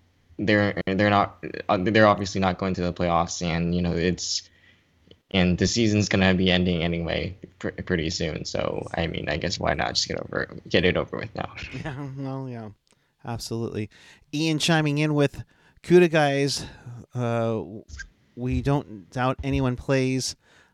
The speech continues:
Speaker 2: Uh, they will hang out." Wait, l-, pull,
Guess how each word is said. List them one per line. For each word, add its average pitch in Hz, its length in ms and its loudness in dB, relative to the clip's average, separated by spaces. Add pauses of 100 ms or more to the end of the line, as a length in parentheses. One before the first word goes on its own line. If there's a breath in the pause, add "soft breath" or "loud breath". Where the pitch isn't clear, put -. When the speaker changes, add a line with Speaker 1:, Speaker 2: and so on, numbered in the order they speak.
(120)
Speaker 2:
Uh, 110 800 -4
they 120 240 -2
will 120 220 0
hang 143 920 -4 (760)
out." 127 380 0
Wait, 120 180 -8 (300)
l-, 117 160 -14 (240)
pull, 147 260 -8